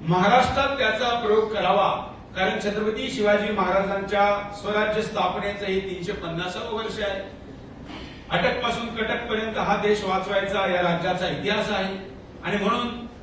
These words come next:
आम्ही जनतेला अपील करतो या प्रेस कॉन्फरन्सच्या माध्यमातून, जसं सरकारला करतो तसं जनतेला करतो, तर महाराष्ट्रामध्ये अडीच लाख पेक्षा जास्त पूर्व सैनिक आहेत. जवळजवळ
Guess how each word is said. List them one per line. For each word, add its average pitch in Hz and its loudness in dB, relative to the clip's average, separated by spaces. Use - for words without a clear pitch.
आम्ही 208 -2
जनतेला 214 0
अपील 208 0
करतो 185 -2
या 180 4
प्रेस 185 0
कॉन्फरन्सच्या 175 -2
माध्यमातून, 170 -2
जसं 170 -2
सरकारला 202 0
करतो 175 -2
तसं 185 0
जनतेला 185 2
करतो, 156 -4
तर 175 0
महाराष्ट्रामध्ये 214 0
अडीच 202 2
लाख 214 2
पेक्षा 214 -2
जास्त 190 -2
पूर्व 233 -2
सैनिक 202 -4
आहेत. - -6
जवळजवळ 247 6